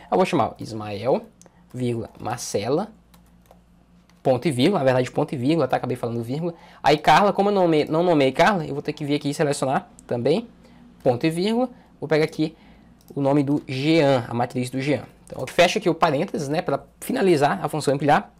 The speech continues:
ponto e vírgula, matriz, o índice da coluna, o dois, porque é o vendedor, e o zero, que é a correspondência exata lá do proc V, que você já sabe exatamente como que funciona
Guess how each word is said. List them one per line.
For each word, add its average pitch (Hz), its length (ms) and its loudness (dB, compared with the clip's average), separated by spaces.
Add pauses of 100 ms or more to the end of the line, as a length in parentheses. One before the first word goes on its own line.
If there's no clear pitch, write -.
ponto 131 240 0
e 196 40 -2
vírgula, 220 380 0 (320)
matriz, 143 540 2
o 156 80 2
índice 160 240 2
da 139 100 2
coluna, 208 480 2
o 147 140 -2
dois, 165 440 2 (160)
porque 127 320 -4
é 127 80 6
o 123 40 4
vendedor, 156 480 0 (260)
e 175 80 -2
o 202 80 2
zero, 160 240 4 (240)
que 165 100 2
é 156 40 6
a 156 40 4
correspondência 156 540 -2
exata 151 380 2
lá 156 100 2
do 185 80 0
proc 170 260 -2
V, 143 180 -4
que 143 60 -12
você 156 220 -6
já 156 100 -4
sabe 139 300 -6 (260)
exatamente 147 520 -2
como 139 160 -4
que - 120 -14
funciona 180 560 -2